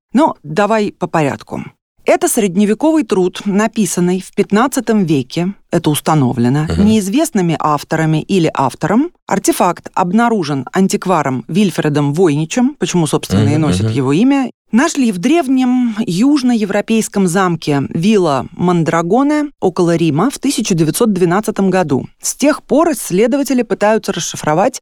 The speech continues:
Speaker 1: тайные знаки и символы, которые в этой книге заложены. Кому принадлежала рукопись? Закономерный вопрос, наверное, задаст аудитория. Личность изначальных владельцев, до того, как ее приобрел Войнич, является предметом исследований и споров по сей день.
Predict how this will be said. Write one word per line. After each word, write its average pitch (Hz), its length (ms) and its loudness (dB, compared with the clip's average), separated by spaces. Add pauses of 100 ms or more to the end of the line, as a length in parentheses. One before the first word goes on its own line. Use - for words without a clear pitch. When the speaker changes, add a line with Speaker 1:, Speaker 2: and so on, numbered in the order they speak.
(140)
Speaker 1:
тайные 214 420 2
знаки 175 340 -2
и 160 40 -2
символы, 208 440 0
которые 165 360 -2
в 165 40 0
этой 156 200 0
книге 196 300 2
заложены. 156 580 -2 (260)
Кому 262 260 2
принадлежала 254 760 0
рукопись? 135 460 -4
Закономерный 170 640 0
вопрос, 156 400 -4
наверное, 110 460 -2
задаст 131 380 -2
аудитория. 120 680 -2 (280)
Личность 254 760 0
изначальных 220 760 0
владельцев, 208 680 0 (180)
до 165 260 2
того, 135 240 -2
как 139 180 -4
ее 151 160 0
приобрел 165 520 0
Войнич, 262 520 0
является 214 420 0
предметом 180 540 0
исследований 165 640 0
и - 20 0
споров 139 440 -2
по 175 100 0
сей 165 220 0
день. 139 320 0